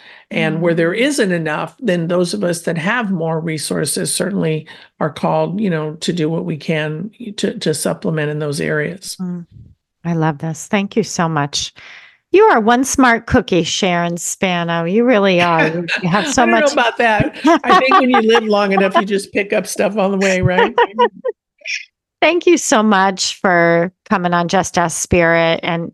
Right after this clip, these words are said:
Speaker 2: giving us a lot to think about. I think there's a lot to take in. I, I think people ought to get your book if they want more. Again,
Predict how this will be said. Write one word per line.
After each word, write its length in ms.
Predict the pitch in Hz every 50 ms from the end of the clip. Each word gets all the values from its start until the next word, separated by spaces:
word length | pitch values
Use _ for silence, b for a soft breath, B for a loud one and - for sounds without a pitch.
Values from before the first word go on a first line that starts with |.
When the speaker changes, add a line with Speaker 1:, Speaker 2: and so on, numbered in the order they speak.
| 262 -
Speaker 2:
giving 220 | - 277 339 466 494 523
us 160 | - - -
a 60 | 165
lot 340 | 156 151 160 170 - - -
to 80 | - 180
think 300 | - - 151 139 139 -
about. 460 | 151 143 135 - - - - - - - -
I 120 | 175 196
think 280 | 190 - 240 233 226 -
there's 240 | 202 190 190 -
a 60 | 190 165
lot 340 | 160 165 170 175 - -
to 100 | - 208
take 340 | 175 - - 180 165 160 -
in. 400 | 165 151 151 156 160 165 165 165
I, 260 | - - 160 160 170 - -
I 160 | - 165 151
think 260 | 151 - 196 185 180
people 240 | - 208 196 - 160
ought 160 | 160 151 151
to 80 | 147 156
get 200 | 143 151 135 -
your 120 | - 165
book 360 | 156 143 147 135 139 143 - -
if 120 | 143 -
they 120 | - 147
want 280 | 147 151 156 156 156 -
more. 320 | 156 147 135 135 139 139 -
Again, 460 | 165 151 - 160 147 143 139 147 151